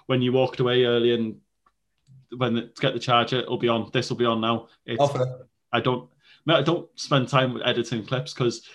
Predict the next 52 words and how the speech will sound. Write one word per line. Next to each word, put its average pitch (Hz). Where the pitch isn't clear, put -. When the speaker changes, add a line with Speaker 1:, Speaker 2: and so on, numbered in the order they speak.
Speaker 1:
you'll 127
edit 139
the -
best 117
part 113
out. 127
Speaker 2:
Yeah. 98
Speaker 1:
Uh, 117
without 113
thinking, 120
you'll 113
be 120
like, 113
"Oh, 113
that 113
was 120
shit 120
there," 110
but 113
actually -
it 110
was 110
a -
great 120
part 107
of 107
it. -
So, 110
um, 113
yeah, 131
mate, 131
I'm 123
looking 127
forward 123
to -
seeing 107
what, -
what's, 113
uh, 107
on 110
the 107
horizon 113
for 123
you. 117
Um, 107
Speaker 2:
Indeed, 107
mate. 104
Speaker 1:
keep 120
Speaker 2:
There 117
we 123
go. -
Speaker 1:
flushing, 104